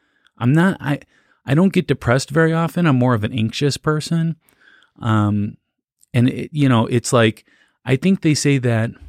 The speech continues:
I, well, I've heard this. I don't know if it's true, but anxiety is, uh, depression that's suppressed.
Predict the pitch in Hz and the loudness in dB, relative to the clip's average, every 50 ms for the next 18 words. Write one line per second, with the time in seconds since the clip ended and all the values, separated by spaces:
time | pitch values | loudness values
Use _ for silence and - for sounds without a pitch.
0 | - _ - - 113 131 - 131 139 120 107 98 - 113 104 98 87 - 92 95 | -20 _ -18 -10 -10 -10 -8 -4 -2 -2 -2 -2 0 0 -2 -2 -2 -4 -8 -8
1 | 95 - 87 117 127 135 131 113 95 - - - - - - - 110 98 90 87 | -8 -8 -6 -2 0 0 2 0 0 -2 -6 -14 -14 -12 -8 -4 -4 -4 -4 -4
2 | 90 92 _ _ _ _ _ _ _ _ _ _ - - 104 107 104 104 98 104 | -8 -10 _ _ _ _ _ _ _ _ _ _ -6 -2 0 2 2 2 2 2
3 | 117 123 139 143 139 131 135 131 127 127 - - - 110 104 104 101 95 95 110 | 2 2 2 2 2 0 0 0 0 -2 -2 -2 -2 -2 0 0 0 -2 -4 -8
4 | - - - 107 104 95 98 98 90 - 101 - - - 117 113 - - 113 110 | -12 -8 -4 -2 -2 0 -2 -2 -4 -6 -10 -8 -2 0 0 0 0 0 0 -2
5 | 104 98 101 98 - - - 95 - - - 101 98 - - - - _ - - | 0 0 -2 -4 -4 -6 -8 -8 -8 -4 -4 -4 -4 -4 -10 -14 -16 _ -20 -20